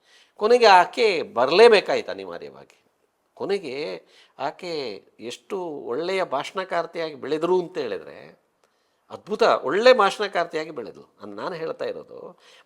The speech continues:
ಮನಸ್ಸಿನ ಒಳಗೆ ಶಕ್ತಿ ಇದೆ, ಆದ್ರೆ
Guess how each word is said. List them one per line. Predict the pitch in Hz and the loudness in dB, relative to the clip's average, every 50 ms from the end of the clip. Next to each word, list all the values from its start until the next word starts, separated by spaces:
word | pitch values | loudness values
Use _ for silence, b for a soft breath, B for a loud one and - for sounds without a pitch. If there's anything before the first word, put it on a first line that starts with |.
| b | b
ಮನಸ್ಸಿನ | 82 85 101 139 170 165 - - 196 185 | -6 -4 -2 -2 -2 -4 -4 -4 -2 0
ಒಳಗೆ | 185 170 131 127 135 165 190 185 208 | 0 0 2 2 2 2 2 2 0
ಶಕ್ತಿ | 190 - - 180 - - - 208 180 | 0 0 0 -2 -4 -4 -4 -2 -2
ಇದೆ, | 170 156 147 - - - - _ _ _ _ _ _ _ _ _ _ _ _ _ _ _ _ _ _ _ _ - | 0 0 0 0 -2 -6 -20 _ _ _ _ _ _ _ _ _ _ _ _ _ _ _ _ _ _ _ _ -10
ಆದ್ರೆ | 95 98 98 87 - 80 80 87 104 139 196 - - - _ | -8 -8 -8 -8 -10 -10 -8 -4 -2 -2 -2 -4 -6 -14 _